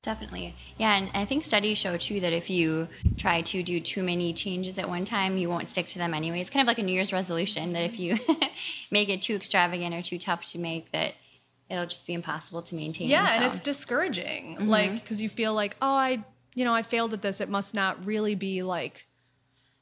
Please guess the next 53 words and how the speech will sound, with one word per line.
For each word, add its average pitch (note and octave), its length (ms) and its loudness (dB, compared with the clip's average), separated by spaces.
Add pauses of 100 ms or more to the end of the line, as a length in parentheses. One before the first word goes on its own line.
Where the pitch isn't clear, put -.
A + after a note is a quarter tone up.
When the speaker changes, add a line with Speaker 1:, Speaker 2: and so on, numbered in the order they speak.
Speaker 2:
something C4 360 2
I B3 60 4
really A3+ 300 2
wanna G#3 240 2
do," F#3 320 0
when B3 200 4
it C#4+ 120 2
totally E4 360 2
could D#4 220 0
be, B3 140 0
but A3 120 0
you're A3+ 100 -2
just B3 200 0
trying A#3 220 0
to A3+ 80 0
do A3 120 -2
too G#3+ 180 -2
much G3 180 0
at - 100 -2
once. F3+ 380 -2
And, G3+ 220 0
Speaker 1:
Yep. F#3 180 -4
Speaker 2:
um, F3+ 500 0 (1300)
it's A#3+ 180 0
not A3 300 4
as F#3 240 2
exciting G#3 500 -2
to A#3+ 100 -4
just G3 220 -4
be G3 100 -2
like, F3 380 0
"Okay, D#4+ 240 2
I'm B3 80 2
gonna A3+ 120 0
cut C4+ 200 0
out, B3 400 0
like, G3+ 480 -2 (380)
one A3+ 340 2
thing G3+ 400 -2
this F3 240 -4
month, F3 320 -2
you G#3+ 160 0
know, G3 300 2
I'm G3+ 80 -4
gonna G3 260 -4
change A#3 300 0
my A3+ 100 2
toothpaste," G3 540 -4
or G3 60 -2
something F#3 340 -4
like F3 180 -6
that. D3+ 260 2
But G3+ 200 2